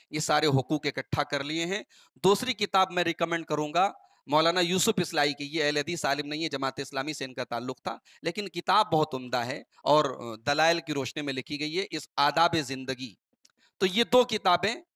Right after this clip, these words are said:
आप मुताले में रखें, और अगर मुख्तसर किताब चाहते हैं तो शेख अबू जैद ज़मीर साहब ने भी वे किताब इस्लामी आदाब के नाम से बच्चों के लिए लिखी है,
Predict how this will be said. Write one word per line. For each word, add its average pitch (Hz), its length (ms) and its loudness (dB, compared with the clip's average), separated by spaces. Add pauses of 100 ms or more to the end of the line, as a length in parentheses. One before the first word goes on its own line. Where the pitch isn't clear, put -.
आप 156 220 4
मुताले 147 320 0
में 170 120 0
रखें, 185 320 -6 (340)
और 180 120 6
अगर 196 220 2
मुख्तसर 170 520 0
किताब 196 360 0
चाहते 165 320 0
हैं 202 160 -4 (240)
तो 151 60 -6
शेख 165 220 0
अबू 170 160 2
जैद 170 200 2
ज़मीर 175 260 -2
साहब 175 240 2
ने 165 60 -2
भी 165 140 -2
वे 156 120 -2
किताब 147 300 0
इस्लामी 143 380 -4
आदाब 135 300 0
के 135 80 -8
नाम 123 160 -6
से 175 200 -10 (260)
बच्चों 151 300 -2
के 139 140 -4
लिए 131 120 -4
लिखी 127 300 -8
है, 185 100 -8